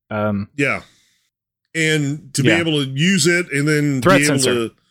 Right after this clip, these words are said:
Speaker 2: the threat sensor, and then be able to, you know, switch to the grapple to move around, to position him to where I could see him, and then be able to get,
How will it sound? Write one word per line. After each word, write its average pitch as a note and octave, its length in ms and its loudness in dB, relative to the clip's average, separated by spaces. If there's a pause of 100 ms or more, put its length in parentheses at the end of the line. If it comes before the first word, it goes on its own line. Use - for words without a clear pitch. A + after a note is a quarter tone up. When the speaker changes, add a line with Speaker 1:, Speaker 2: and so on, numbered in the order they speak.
(640)
Speaker 2:
the C3 180 -4
threat E3 260 -2
sensor, D#3+ 640 -2
and C3+ 320 -2
then C3+ 240 -2
be C3+ 220 0
able C#3 180 -2
to, B2 460 -2
you B2 160 -4
know, A2 40 -2
switch D#3+ 300 -2
to D#3 100 -4
the C3+ 80 -2
grapple E3+ 540 -2
to D3 100 -4
move C3 220 -2
around, D#3+ 680 -2
to A#2 380 -4 (640)
position F3+ 420 2
him F3+ 140 2
to E3+ 60 2
where D3 140 2
I C3 80 0
could G#2 180 -6
see F#3 480 2
him, F3+ 120 0
and C3 180 -2
then C3 180 -2
be C3+ 120 -2
able B2 140 -2
to A#2 80 -6
get, A#2+ 280 -4